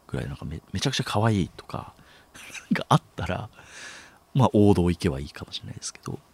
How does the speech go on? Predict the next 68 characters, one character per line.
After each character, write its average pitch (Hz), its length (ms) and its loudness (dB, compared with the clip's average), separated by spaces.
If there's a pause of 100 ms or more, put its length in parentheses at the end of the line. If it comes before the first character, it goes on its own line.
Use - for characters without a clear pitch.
(1300)
ま 160 100 8
あ、 107 40 10
な 107 120 8
ん - 20 2
か - 140 -10
こ - 180 2
れ 123 120 4
と 135 120 4
い - 20 2
っ 110 40 0
て 95 120 -6
な 117 160 0
い 139 60 2
の 95 120 -2
で 92 80 -4
あ 95 80 -2
れ 95 120 -2
ば、 110 240 -4 (800)
ま 208 80 4
あ、 - 20 6
ち - 80 2
ょ - 40 4
っ - 20 -8
と - 80 0
周 92 220 6
り 87 120 0
の 90 80 -2
ラ 90 160 4
イ 87 60 2
バ - 100 -8
ル - 100 -12
と - 120 -18
か - 120 -6
の 165 220 0 (640)
状 92 180 2
況 80 220 -2
と 80 120 -10
か - 120 -8
を 73 40 -6
見 73 120 -8
て - 120 -18
み 98 80 -14
て、 - 260 -4 (320)
や 95 80 -2
っ - 20 -14
て - 160 -4
み 87 80 0
る 98 80 0
の 127 60 2
は 110 60 0
一 - 160 -10
つ - 100 -8
あ - 40 -16
り - 80 -20
か - 120 -12
な 113 80 -2
っ - 20 -18
て - 200 -20
思 - 100 -20
っ - 80 -20
た - 100 -18
り - 60 -10
し - 100 -6
ま - 100 -20
す。 - 220 -18 (540)
う - 40 -6
ん。 - 100 -6
だ - 60 -10